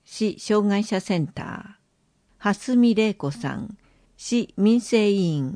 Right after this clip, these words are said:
児童委員。新井勉さん、国分寺駅北口商店街。コーディネーター、倉持信江さん、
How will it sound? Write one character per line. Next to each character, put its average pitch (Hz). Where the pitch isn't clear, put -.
児 160
童 208
委 160
員。 -
新 190
井 214
勉 190
さ 143
ん、 139
国 202
分 226
寺 202
駅 147
北 226
口 202
商 220
店 170
街。 -
コ 254
ー 254
デ 254
ィ 247
ネ 233
ー -
タ 143
ー、 -
倉 247
持 202
信 151
江 165
さ 139
ん、 139